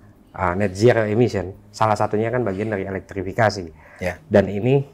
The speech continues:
Speaker 1: seakan-akan
Speaker 2: Salah satu
Speaker 1: kan
Speaker 2: bisa dijawab dengan elektrifikasi.
Speaker 1: Ya, elektrifikasi. Nah, belakangan ini kan juga seakan-akan seluruh kebijakan, seluruh setup kebijakan didorong untuk, eh, elektrifikasi. Di sisi lain juga, eh,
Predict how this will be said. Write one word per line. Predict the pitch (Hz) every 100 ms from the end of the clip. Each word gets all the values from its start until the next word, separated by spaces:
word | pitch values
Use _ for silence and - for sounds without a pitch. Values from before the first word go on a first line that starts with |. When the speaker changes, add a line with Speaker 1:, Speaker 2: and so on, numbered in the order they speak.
| _
Speaker 1:
seakan-akan | - 101 104 101
Speaker 2:
Salah | 113 113
satu | 120 131
Speaker 1:
kan |
Speaker 2:
bisa | 113 113
dijawab | 104 95 98 107
dengan | 98 92
elektrifikasi. | 92 90 117
Speaker 1:
Ya, | 110
elektrifikasi. | 101 104 - 107 104 113 101 87 - - - -
Nah, | - 98
belakangan | 95 98 104 107 110
ini | 110
kan | 120 135
juga | 127 95 92 - - - -
seakan-akan | - - 101 104 104 123 139 135
seluruh | - - 104 95 98 92
kebijakan, | 98 95 98 104 101 95 90 90
seluruh | - 104 92
setup | 92 107 - - 123 101
kebijakan | 107 101 104 113 110 95 90 104 - - - - -
didorong | - 104 104 120 113
untuk, | 107 - -
eh, | 101 101 98 95 95 92 85 -
elektrifikasi. | 104 98 101 98 107 117 113 104 95 98 - -
Di | - 101
sisi | - -
lain | 101 117 143
juga, | 110 95 92 90 - - - -
eh, | 101 98 95 95